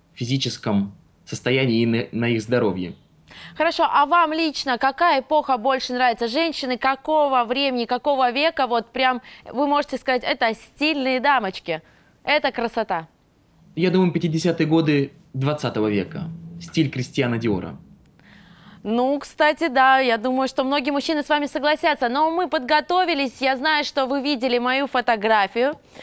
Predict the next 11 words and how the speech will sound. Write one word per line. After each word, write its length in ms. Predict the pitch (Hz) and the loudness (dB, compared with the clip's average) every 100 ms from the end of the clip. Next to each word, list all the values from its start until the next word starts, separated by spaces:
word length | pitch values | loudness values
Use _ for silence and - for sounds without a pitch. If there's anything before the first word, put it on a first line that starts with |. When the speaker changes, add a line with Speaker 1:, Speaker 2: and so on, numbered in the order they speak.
| - - - | -18 -18 -4
Speaker 2:
Скажите, 520 | 277 269 262 330 294 | 2 2 2 0 0
пожалуйста, 680 | 254 269 262 294 311 302 277 262 247 - 247 | 2 2 6 6 6 2 4 6 6 4 2
а, 40 | |
к 40 | 226 | 2
какой 360 | 285 - 339 | 0 2 0
эпохе 440 | 302 311 311 - 285 | 0 2 2 2 0
можно 380 | 285 302 269 269 | 2 0 0 -2
меня 380 | 269 285 285 262 | 0 2 2 0
отнести? 640 | - 269 277 - 311 330 | 0 -2 -2 -2 0 0
Может 340 | 285 269 370 214 | 0 0 -2 -4
быть, 320 | 262 254 | -4 -4